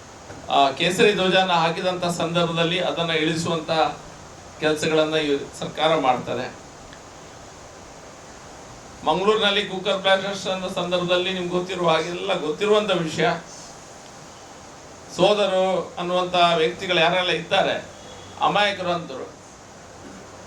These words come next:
ಲೋನ್ ವೂಲ್ಫ್ ಅಟ್ಯಾಕ್ ಅನ್ನುವಂಥದ್ದನ್ನು ಈಗ ಎನ್ ಐ ಎ ಇನ್ವೆಸ್ಟಿಗೇಷನ್ ಮೂಲಕ ಯಾರೋ ಆ ಕರ್ನಲ್ ಅನ್ನುವಂಥ ಹ್ಯಾಂಡರ್ ಯಾರಿದ್ದಾನೆ ಅದನ್ನೆಲ್ಲ ಇವನನ್ನ ಹ್ಯಾಂಡ್ಲಿಂಗ್ ಮಾಡ್ತಾ ಇದ್ದಾನೆ, ಹೊರಗಿಂದ ಅವರನ್ನ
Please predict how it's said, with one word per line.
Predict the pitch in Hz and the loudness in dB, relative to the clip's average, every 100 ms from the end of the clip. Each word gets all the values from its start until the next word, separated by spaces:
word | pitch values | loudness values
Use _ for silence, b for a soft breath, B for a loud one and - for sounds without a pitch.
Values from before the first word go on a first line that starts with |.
| - - - - - - - 135 | -18 -18 -18 -18 -18 -18 -6 6
ಲೋನ್ | 175 202 | 6 8
ವೂಲ್ಫ್ | 196 190 - | 4 0 0
ಅಟ್ಯಾಕ್ | 160 180 185 175 | 0 2 2 0
ಅನ್ನುವಂಥದ್ದನ್ನು | 180 175 175 170 175 165 | -2 -2 -2 -2 -2 -2
ಈಗ | 160 170 170 147 - - - - - - - - - | -2 4 4 4 0 -12 -16 -18 -18 -20 -18 -10 -6
ಎನ್ | 143 | 2
ಐ | 180 180 | 4 6
ಎ | 180 165 | 6 4
ಇನ್ವೆಸ್ಟಿಗೇಷನ್ | 156 175 165 165 170 151 160 | 0 -2 -4 -4 -4 -4 -2
ಮೂಲಕ | 156 156 180 190 165 - - | -2 0 2 2 2 -4 -6
ಯಾರೋ | 143 147 156 151 | -2 0 2 2
ಆ | 147 139 | 0 -2
ಕರ್ನಲ್ | 139 139 165 165 | -4 -2 0 2
ಅನ್ನುವಂಥ | 156 156 147 143 | 0 0 0 0
ಹ್ಯಾಂಡರ್ | 156 135 156 175 160 | 2 0 0 2 2
ಯಾರಿದ್ದಾನೆ | 147 143 143 143 | 2 0 -4 -2
ಅದನ್ನೆಲ್ಲ | 170 - 143 147 156 170 | -4 -4 -4 -2 0 0
ಇವನನ್ನ | 147 151 143 143 | 0 -2 -2 0
ಹ್ಯಾಂಡ್ಲಿಂಗ್ | 147 156 165 143 | 0 -2 -4 0
ಮಾಡ್ತಾ | 151 170 165 | 0 2 0
ಇದ್ದಾನೆ, | 151 - 135 | -2 -2 -2
ಹೊರಗಿಂದ | 131 143 147 147 147 | -2 -4 -4 -4 0
ಅವರನ್ನ | 143 147 | 0 0